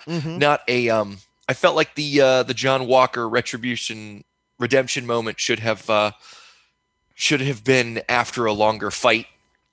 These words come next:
Speaker 2: as opposed to him five minutes of like, "What have I done?" And then
Speaker 1: Right.
Speaker 2: he's like, "I'm a good guy now." And they're all just like, "Ha ha," like, slapping each other on the back. Like,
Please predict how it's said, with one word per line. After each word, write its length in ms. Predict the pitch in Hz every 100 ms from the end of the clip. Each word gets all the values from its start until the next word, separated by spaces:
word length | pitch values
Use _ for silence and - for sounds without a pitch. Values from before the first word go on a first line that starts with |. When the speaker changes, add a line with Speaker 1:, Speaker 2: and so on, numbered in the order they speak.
| _
Speaker 2:
as 120 | 123 110
opposed 440 | - 117 107 -
to 100 | 104
him 180 | 110 107
five 380 | - 107 104 98
minutes 320 | 107 107 -
of 140 | 110
like, 260 | 104 98 98 - -
"What 200 | - 139
have 100 | 123
I 260 | 107 98 85 -
done?" 540 | 127 127 123 107 95 - _ _ -
And 160 | 101
then 80 | 127
Speaker 1:
Right. 60 | 113
Speaker 2:
he's 160 | 95
like, 200 | 101 95
"I'm 200 | - 143
a 80 | 123
good 300 | - 143 131
guy 240 | 135 120 110
now." 280 | 110 101 101
And 80 |
they're 100 | 120
all 80 | 117
just 180 | 110 -
like, 160 | 110 -
"Ha 140 | 220 -
ha," 220 | 196 180
like, 180 | 147 117
slapping 420 | - 120 117 117
each 160 | 110 113
other 220 | 110 107
on 100 | 101
the 80 | 90
back. 280 | 101 113
Like, 180 | 120 113